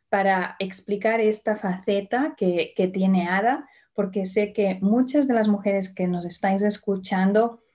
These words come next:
vais a poder valorar la posibilidad de, de entrar en el mundo de la escritura terapéutica de la mano de Ada. Yo creo que es,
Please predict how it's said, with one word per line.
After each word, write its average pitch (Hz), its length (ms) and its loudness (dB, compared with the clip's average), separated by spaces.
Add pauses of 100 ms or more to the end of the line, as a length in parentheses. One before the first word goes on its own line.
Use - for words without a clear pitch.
(220)
vais 208 640 0
a 190 160 -4
poder 208 340 2
valorar 208 440 2
la 208 140 -2
posibilidad 190 840 -2 (360)
de, 185 560 0
de 190 140 -4
entrar 196 500 0
en 185 380 -2
el 175 140 -4
mundo 220 440 4
de 196 80 -2
la 180 80 -2
escritura 190 540 -2
terapéutica 180 640 -2
de 170 80 -8
la 170 140 -10
mano 160 280 -6
de 160 140 -8
Ada. 156 180 -12
Yo 165 160 -10
creo 170 220 -6
que 185 80 0
es, 180 220 -2